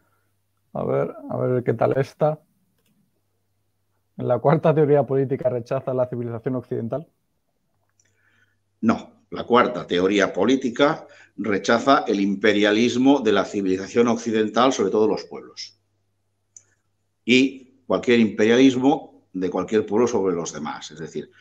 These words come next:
Speaker 2: la cuarta teoría política de Alexander Dugin nos dice que, eh,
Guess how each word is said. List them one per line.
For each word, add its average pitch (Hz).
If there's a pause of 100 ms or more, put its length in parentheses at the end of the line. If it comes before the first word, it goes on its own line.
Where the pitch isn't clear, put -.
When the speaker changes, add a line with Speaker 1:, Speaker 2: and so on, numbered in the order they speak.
(260)
Speaker 2:
la 78
cuarta 98
teoría 87
política 110
de -
Alexander 82
Dugin 117 (680)
nos 117
dice -
que, -
eh, 73